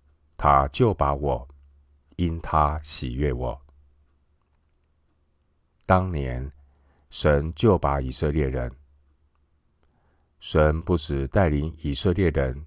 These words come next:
出埃及，神更是要带领他的选民进入迦南的应许地。弟兄姐妹，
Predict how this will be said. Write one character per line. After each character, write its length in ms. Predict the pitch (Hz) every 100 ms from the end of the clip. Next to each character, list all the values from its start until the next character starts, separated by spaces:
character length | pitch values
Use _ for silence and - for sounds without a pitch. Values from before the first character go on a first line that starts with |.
| -
出 220 | - 101
埃 200 | 95 87
及， 460 | 85 - 64 64 - _ _ _ _ _ _ _ _ _ _ _
神 400 | - 80 80 92
更 180 | - 110
是 160 | -
要 120 | 95 87
带 200 | 95 73
领 320 | 71 65 69 -
他 160 | - 87
的 140 | 76
选 260 | 76 - 62
民 300 | 65 64 73 - _ _ _ _ _
进 260 | - 110 87
入 260 | 90 67 - _ _ _ -
迦 340 | - 104 101
南 260 | 92 65 67
的 300 | 69 64 - -
应 220 | 113 87
许 300 | 71 - 60 -
地。 320 | 80 62 - - _ _ _ _ _ _ _ _ _ _ _ _ _ _ _ _ _ _
弟 100 | 98
兄 180 | 90 87
姐 160 | 76 64
妹， 300 | 71 65